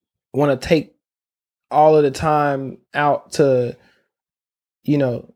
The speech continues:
to learn as much as they have to learn to, you know, to, um, actually have a, to, to build foundation for themselves and, um, and then learn more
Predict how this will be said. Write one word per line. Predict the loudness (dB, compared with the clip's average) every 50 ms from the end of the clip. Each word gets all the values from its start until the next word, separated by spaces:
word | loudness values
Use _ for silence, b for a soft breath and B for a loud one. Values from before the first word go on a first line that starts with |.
| _ _
to | -2 -2 0
learn | 2 2 2 2 2 0 0 0
as | 0 -2 -2 -2
much | -2 -2 -2 -2 -2
as | -2 0
they | 0 0 0
have | 0 0 -2 0
to | -2 -2
learn | -2 -2 -2 -2 -2 -2 -2 -4 -6 -8 -10
to, | -6 -4 -2 -2 -2 -4 -6 -10 -12 -16 _ _ _ _ _
you | -20 _ -12 -10
know, | -10 -8 -10 -12 -14 -18 _ _ _ _ _ _ _ _ _ _ -6
to, | -2 0 0 2 0 -2 -2 -4 -6
um, | -6 -6 -6 -8 -10 -12 -16 _ 0
actually | 0 0 0 0 0 -2 -2 -2
have | -2 -2 0 0 0 0 0
a, | -2 -2 -2 -4 -6 -10 -14 _ _ _ _ _ _ _ _ _ _ _ _ _ _ _ _ _ -4
to, | -2 -2
to | 0 2 0 2
build | 4 4 4 4 4 2 -2 -4
foundation | -2 -2 0 0 0 0 0 0 -2 -4 -6
for | -4 -2 -2
themselves | -2 -4 -4 -2 0 2 2 2 2 0 -4 -8 -14 -20 _ _ _ -8
and, | -6 -4 -4 -4 -6 -6
um, | -6 -6 -4 -4 -6 -6 -8 -8 -10 -12 -14 -18 _ _ _ _ _ _ _ _ _ _ _ _
and | -6 -2 0
then | 0 0 0 0 0
learn | 0 0 0 0 -2 -2
more | -2 -2 0 0 0 -2 -2 -4